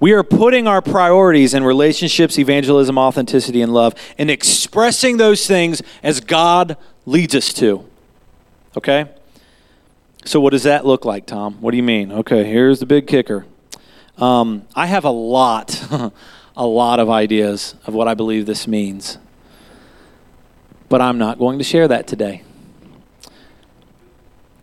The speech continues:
They're like, "Thank God. <laughs> This is enough." Um,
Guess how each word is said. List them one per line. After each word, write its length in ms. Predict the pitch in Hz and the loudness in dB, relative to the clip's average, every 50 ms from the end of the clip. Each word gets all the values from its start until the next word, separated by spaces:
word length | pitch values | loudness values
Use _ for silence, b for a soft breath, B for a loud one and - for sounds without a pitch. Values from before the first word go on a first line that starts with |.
| _ _ _ _ _ _ b b b b b b b b b b b _ b b b b b b b b b b _ | _ _ _ _ _ _ b b b b b b b b b b b _ b b b b b b b b b b _
They're 140 | - 123 123 | -2 0 0
like, 140 | 107 101 - | 0 -2 -4
"Thank 480 | - - - 127 123 135 135 123 - 110 | -8 -6 -2 0 0 0 0 -2 -4 -2
God. 1000 | 123 123 127 127 117 110 101 - - - - - 147 156 143 139 120 107 101 - B | 0 2 2 2 2 0 0 -2 -4 -4 -2 0 0 2 2 2 0 -2 -4 -8 B
<laughs> 40 | B B B B B B B B B B - | B B B B B B B B B B -4
This 180 | 120 120 - 120 | -4 -2 -2 -2
is 140 | 101 98 | -2 -2
enough." 580 | 98 98 110 131 139 123 98 - - - - - | -4 -2 0 0 0 0 0 -4 -8 -12 -8 -2
Um, 640 | 143 131 127 127 120 117 113 107 101 101 101 98 | 0 2 2 4 4 4 2 2 0 -2 -4 -10